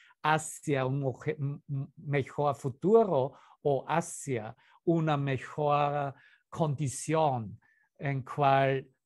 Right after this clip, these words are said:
continuo percibir, juzgar y categorizar". So, salimos literalmente este, este nivel en cual percepción está puesto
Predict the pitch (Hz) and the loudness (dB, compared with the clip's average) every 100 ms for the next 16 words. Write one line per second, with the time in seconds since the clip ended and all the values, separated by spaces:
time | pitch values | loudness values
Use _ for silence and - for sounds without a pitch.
0 | _ - 151 131 254 262 247 165 139 131 | _ 0 0 0 -2 0 2 2 2 -2
1 | - 156 135 - 151 117 165 175 190 180 | -4 -6 -6 -6 -8 -6 -2 4 4 4
2 | 180 - - 139 - 143 139 139 147 _ | 0 -6 -2 -2 -4 -4 -2 -2 -6 _
3 | 135 - 131 123 127 113 117 - 117 - | -10 -6 -8 -8 -10 -8 -10 -10 -12 -14
4 | - _ _ _ _ _ _ _ _ _ | -18 _ _ _ _ _ _ _ _ _
5 | _ - 175 151 156 _ _ _ - - | _ 0 4 4 2 _ _ _ -4 2
6 | 156 151 233 311 254 151 - 147 190 190 | 4 4 4 2 2 0 -2 -2 -2 0
7 | 165 151 147 165 170 147 - 170 196 - | -2 -2 -4 -6 -4 -6 -4 0 0 -2
8 | - 170 151 143 139 - _ _ _ - | -6 -4 -2 -4 -8 -18 _ _ _ -20
9 | - _ 170 160 160 143 131 123 196 220 | -20 _ -2 0 -2 0 0 0 0 0
10 | 214 123 117 - _ _ _ 151 147 - | -2 -2 -6 -14 _ _ _ -4 -2 -2
11 | 147 143 147 139 143 123 - 127 - - | 0 2 0 -2 -6 -4 -6 -8 -8 -2
12 | 208 226 175 156 165 135 - 143 113 - | 2 4 2 -2 -4 -4 -4 -8 -6 -2
13 | 151 254 - - - 135 107 | 0 0 -4 -12 -8 -6 -6